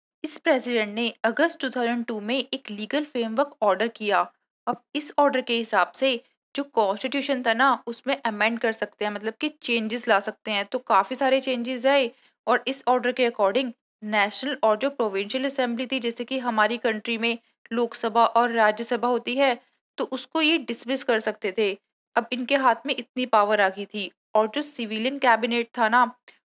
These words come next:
उस पे भी ये सुपरवाइज कर रहे थे, उस पे भी कब्जा कर लिया था, क्योंकि जो नेशनल सिक्योरिटी काउंसिल थे वो सारे मिलिट्री के लोग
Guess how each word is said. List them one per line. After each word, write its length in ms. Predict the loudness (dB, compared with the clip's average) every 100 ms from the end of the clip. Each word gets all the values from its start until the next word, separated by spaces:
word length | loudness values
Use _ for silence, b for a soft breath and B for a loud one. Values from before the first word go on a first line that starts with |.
| -14
उस 80 | -4
पे 180 | 0
भी 80 | 0
ये 60 | 0
सुपरवाइज 580 | -2 0 4 4 2 0
कर 120 | -2
रहे 100 | 0
थे, 100 | -2
उस 100 | -2
पे 120 | -6
भी 120 | -6
कब्जा 440 | -2 -2 0 0 2
कर 180 | 0
लिया 260 | 0 0 2
था, 160 | 2 0
क्योंकि 320 | -2 -10 -4
जो 120 | -4
नेशनल 400 | 0 -2 -2 -4
सिक्योरिटी 440 | -4 0 2 2
काउंसिल 420 | 0 0 0 -6 -2
थे 120 | -2
वो 120 | 0
सारे 240 | 0 -2
मिलिट्री 400 | -4 -8 -6 -4
के 120 | -2 0
लोग 200 | 0